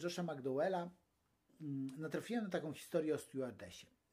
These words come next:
Josh McDowell ze swoimi wykładami latał po całych Stanach Zjednoczonych,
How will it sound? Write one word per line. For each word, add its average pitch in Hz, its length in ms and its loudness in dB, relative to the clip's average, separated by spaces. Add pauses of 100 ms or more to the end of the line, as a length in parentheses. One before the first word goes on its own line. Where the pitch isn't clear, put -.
Josh 175 140 6
McDowell 139 560 6
ze 120 120 -8
swoimi 151 320 -4
wykładami 143 560 2
latał 143 300 2
po 120 80 -8
całych 131 280 0
Stanach 156 300 -2
Zjednoczonych, 147 640 -6